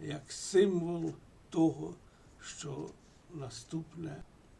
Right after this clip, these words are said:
попереду. Цю книжку та інші ви можете придбати у нас у фонді. А як саме придбати, е, дивіться у закріплених коментарях. Там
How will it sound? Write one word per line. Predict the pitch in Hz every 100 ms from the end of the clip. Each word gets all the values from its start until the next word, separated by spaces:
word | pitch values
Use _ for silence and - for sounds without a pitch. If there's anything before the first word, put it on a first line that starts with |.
| -
попереду. | 147 - 160 143 143 - 160 - - - - - - -
Цю | - 240
книжку | 226 233 220 - 196
та | 175
інші | 160 190 196 185 156
ви | 156
можете | 185 202 190 185
придбати | 170 170 156 151 170 175
у | 139 147
нас | 165 160
у | 165
фонді. | 131 - 180 180 151 151 143 - - - - - -
А | 165 165
як | 160 165 233 233
саме | - 226 214 190
придбати, | 180 175 151 165 160 160 165 151 - - -
е, | 202 180 180 202 -
дивіться | 175 254 302 - 196 175
у | - 165
закріплених | 151 165 196 180 170 151 147
коментарях. | - 143 143 131 147 131 - 175 - -
Там | 233 262